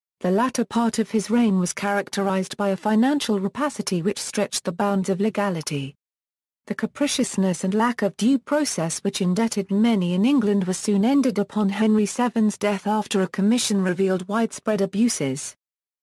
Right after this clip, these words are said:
According to the contemporary historian Polydore Virgil,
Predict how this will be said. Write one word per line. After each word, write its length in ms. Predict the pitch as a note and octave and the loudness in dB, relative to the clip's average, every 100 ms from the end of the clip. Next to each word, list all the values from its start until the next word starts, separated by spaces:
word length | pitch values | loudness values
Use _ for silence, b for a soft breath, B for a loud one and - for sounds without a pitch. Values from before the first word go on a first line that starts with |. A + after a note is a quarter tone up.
| _ _ | _ _
According 460 | F#3 - B3 A#3 G#3+ | -6 0 2 4 2
to 100 | G3+ | 0
the 100 | G3 | -2
contemporary 800 | G3 F#3+ G3+ G3 G3 F#3 F3+ | -2 -2 -2 -2 -2 -2 -2
historian 640 | F#3 G#3 - G#3+ G#3 G3 F#3 | -2 -4 -2 0 2 2 0
Polydore 460 | A#3 A3+ F#3+ F#3 | 0 0 0 -2
Virgil, 580 | E3+ A3+ A3+ E3 D#3+ G3+ | 0 0 2 0 0 -2